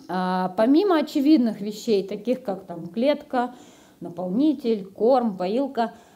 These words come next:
также есть неочевидные вещи, которые вам обязательно нужно приобрести заранее, если вы хотите дома держать животных. А, крыса, э, животное с очень быстрым метаболизмом. А, зачастую, если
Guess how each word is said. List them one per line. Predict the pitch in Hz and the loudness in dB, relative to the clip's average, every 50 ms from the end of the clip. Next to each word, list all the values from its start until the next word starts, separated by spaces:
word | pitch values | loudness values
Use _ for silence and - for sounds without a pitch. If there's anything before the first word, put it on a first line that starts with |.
| _ _ | _ _
также | - 294 311 269 254 | 0 0 0 0 -2
есть | 240 262 349 330 | -2 -2 -2 0
неочевидные | 277 277 254 247 240 - - 277 269 294 254 208 214 185 185 | 0 0 0 -2 -4 -6 -4 -4 -2 -2 -2 -2 -4 -4 -2
вещи, | 180 190 190 185 - - | -4 -4 -6 -8 -12 -16
которые | - 185 185 180 170 | -14 -12 -10 -8 -8
вам | 175 180 175 | -8 -6 -8
обязательно | 180 180 226 320 - 269 240 | -6 -4 -4 -4 -4 -4 -4
нужно | 208 220 285 277 269 214 | -2 -2 -2 -2 -2 -4
приобрести | - 202 196 185 180 190 190 - 214 | -2 -4 -4 -4 -4 -8 -8 -8 -6
заранее, | 185 185 180 208 277 381 415 339 233 | -4 -2 0 0 0 0 0 -2 -2
если | 180 196 247 - - 214 | -2 -4 -6 -6 -8 -6
вы | 175 196 240 | -6 -6 -8
хотите | - 185 - 240 233 247 | -8 -10 -10 -8 -8 -8
дома | 190 185 220 254 220 | -6 -6 -6 -6 -4
держать | 185 175 175 190 202 233 202 | -6 -6 -4 -4 -4 -6 -6
животных. | 185 196 202 185 165 151 - - 151 147 - - - - - - - - _ _ - | -8 -8 -6 -6 -6 -8 -8 -12 -16 -18 -18 -20 -20 -20 -20 -20 -20 -20 _ _ -8
А, | - 175 170 170 170 170 170 165 165 165 165 165 160 156 151 151 - | -6 -4 -2 0 0 0 0 -2 -2 -2 -2 -2 -2 -4 -6 -8 -8
крыса, | - - 302 294 269 240 226 - - 320 349 403 381 - - | -4 -2 0 0 0 0 -2 -2 0 2 2 2 2 0 0
э, | - 208 202 202 202 196 196 190 190 190 | -2 0 0 2 2 2 2 0 0 -2
животное | 190 226 208 185 208 285 339 392 370 277 | -4 -6 -4 -2 -2 -2 0 -2 -2 -2
с | - 269 | 0 -2
очень | 330 320 294 240 | -2 0 -2 -2
быстрым | 214 262 302 - 339 294 285 | -2 -2 -2 -2 -2 0 0
метаболизмом. | 277 269 - 247 226 269 262 214 175 151 - 156 147 143 143 - _ _ _ _ _ _ _ _ - - _ | 0 0 -2 -2 -2 -2 0 -2 -2 -4 -6 -10 -10 -12 -14 -18 _ _ _ _ _ _ _ _ -20 -20 _
А, | - 151 175 170 165 165 170 165 165 165 165 160 165 165 165 165 165 175 - - - - 131 151 190 175 | -8 -6 -6 -6 -6 -6 -6 -6 -6 -6 -6 -6 -6 -6 -6 -6 -8 -8 -10 -12 -14 -14 -14 -12 -12 -8
зачастую, | 180 220 220 220 - 208 - - - _ - 330 381 427 415 349 277 208 180 - - - - _ _ - | -6 -6 -6 -6 -10 -14 -16 -18 -12 _ -2 0 2 4 4 4 2 0 -2 -6 -14 -20 -20 _ _ -6
если | 180 190 202 190 - 240 226 214 - | -6 -4 -4 -2 -2 -2 -2 -2 -4